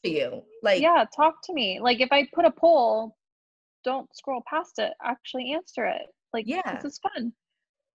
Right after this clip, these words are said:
Speaker 2: It's
Speaker 1: Yeah, we
Speaker 2: fun.
Speaker 1: wanna know what you're watching on Netflix. Like, we wanna start that dialogue where it's like,
Speaker 2: Yeah.
Speaker 1: "Okay, such and such is watching this, so we, we will watch it." Like, we like doing our
Speaker 2: Mm-hmm.
Speaker 1: research, okay?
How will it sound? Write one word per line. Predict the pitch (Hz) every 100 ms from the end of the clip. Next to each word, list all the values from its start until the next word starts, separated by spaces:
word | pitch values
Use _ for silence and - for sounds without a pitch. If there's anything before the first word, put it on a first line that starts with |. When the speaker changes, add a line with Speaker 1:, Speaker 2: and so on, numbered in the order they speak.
| _
Speaker 2:
It's | -
Speaker 1:
Yeah, | 240 277
we |
Speaker 2:
fun. | 254 233
Speaker 1:
wanna | 262 302
know | 285 277
what | 262
you're | 240 247
watching | 226 240 233
on | 202
Netflix. | 190 160 208 202 196 -
Like, | 190 190
we | 214
wanna | 202 226 294
start | 285 254 254
that | 262 202
dialogue | 190 190 240 190 165 156 151 160 175 - _
where | 196 196 202
it's | 202
like, | 208 196
Speaker 2:
Yeah. | 233 311
Speaker 1:
"Okay, | - 262 254
such | 247 214 262
and | 254
such | 254
is | 269 247
watching | 240 247
this, | 233 233 226
so | 214
we, | 196 202 190 180 170 -
we | 202 214
will | 208 233
watch | 165 185 202
it." | 170 180
Like, | 170
we | 175 196
like | 175 208 226 170
doing | 208 220
our | 269
Speaker 2:
Mm-hmm. | 277
Speaker 1:
research, | 240 220 220 262 - - - _ -
okay? | 190 190 196 208